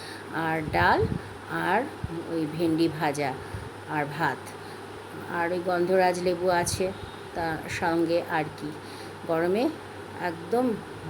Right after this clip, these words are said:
বেস্ট খাবার, আর এর থেকে আর ভালো কিছু হতে পারে না। ঠিক আছে বন্ধুরা, শুভ দুপুর। আসছি আবার তোমাদের সাথে আর একটা নতুন ভিডিওতে। ঠিক আছে, সবাই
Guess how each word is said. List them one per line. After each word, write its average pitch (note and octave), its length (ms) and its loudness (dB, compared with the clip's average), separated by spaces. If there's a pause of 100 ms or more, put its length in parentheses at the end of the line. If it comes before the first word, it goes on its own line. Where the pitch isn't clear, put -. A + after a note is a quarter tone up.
বেস্ট F#3 380 0
খাবার, C#3+ 260 0 (160)
আর F#3+ 80 -2
এর F#3+ 120 0 (120)
থেকে G3+ 280 4
আর G3 220 6 (600)
ভালো F3+ 180 6
কিছু F#3+ 240 4
হতে F3 240 4
পারে D#3 260 4
না। C#3+ 200 -2 (440)
ঠিক G#3 200 4
আছে A3 260 6
বন্ধুরা, G#3 520 6
শুভ A3+ 580 8
দুপুর। A3 420 6 (480)
আসছি G#3+ 420 4
আবার G#3 280 6 (100)
তোমাদের G3 320 4
সাথে G#3+ 480 2 (340)
আর F3+ 120 2
একটা C4+ 340 2 (440)
নতুন F#3 400 6
ভিডিওতে। D#3 600 4 (500)
ঠিক G#3 220 4
আছে, A3 240 4
সবাই G#3 400 4